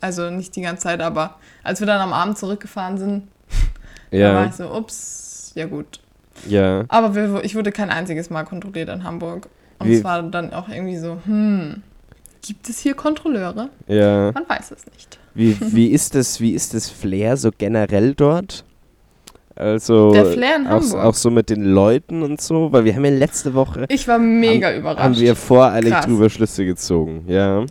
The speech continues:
Speaker 1: Ja, ich war wirklich sehr überrascht, weil nämlich, ähm, man sagt ja von den Norddeutschen eigentlich eher, dass sie so ein bisschen einen raueren Charakter haben, wenn ich das mal so
Speaker 2: Sie sind
Speaker 1: sagen
Speaker 2: Nazis,
Speaker 1: kann.
Speaker 2: sagen wir es so.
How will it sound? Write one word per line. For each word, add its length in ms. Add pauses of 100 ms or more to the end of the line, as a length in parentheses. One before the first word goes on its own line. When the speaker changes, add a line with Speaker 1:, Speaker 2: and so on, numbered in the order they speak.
(140)
Speaker 1:
Ja, 340 (200)
ich 160
war 160
wirklich 280
sehr 180
überrascht, 340 (360)
weil 280
nämlich, 540
ähm, 400 (920)
man 240
sagt 300
ja 120
von 340
den 220
Norddeutschen 760
eigentlich 360
eher, 220
dass 180
sie 100
so 80
ein 140
bisschen 720 (720)
einen 260
raueren 680
Charakter 640
haben, 280 (100)
wenn 160
ich 100
das 140
mal 140
so 260
Speaker 2:
Sie 180
sind 260
Speaker 1:
sagen 260
Speaker 2:
Nazis, 360
Speaker 1:
kann. 120
Speaker 2:
sagen 180
wir 60
es 160
so. 260